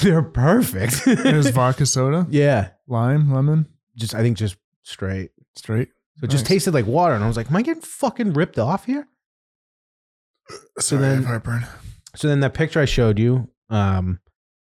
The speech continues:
Speaker 1: that pier that goes
Speaker 2: Mm-hmm.
Speaker 1: out, there's a bar at the end. And, um, I'm like, "All right, let's, let's fucking,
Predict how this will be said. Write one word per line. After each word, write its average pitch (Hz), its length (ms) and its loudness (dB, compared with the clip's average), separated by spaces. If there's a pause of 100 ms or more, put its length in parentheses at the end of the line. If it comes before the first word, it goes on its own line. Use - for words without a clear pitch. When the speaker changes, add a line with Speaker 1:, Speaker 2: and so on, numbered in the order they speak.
(240)
Speaker 1:
that 113 200 -4
pier 151 540 2
that 147 100 -4
goes 156 200 2
Speaker 2:
Mm-hmm. 175 120 2
Speaker 1:
out, 131 60 -4
there's 104 160 0
a 107 40 0
bar 120 400 2
at 101 100 2
the 92 140 -2
end. 92 240 -6 (1300)
And, 101 580 0 (400)
um, 92 560 -2 (120)
I'm 101 120 -6
like, 98 220 -8
"All 127 60 -8
right, 147 200 -2
let's, 139 420 -6 (220)
let's 120 200 -8
fucking, 135 720 -4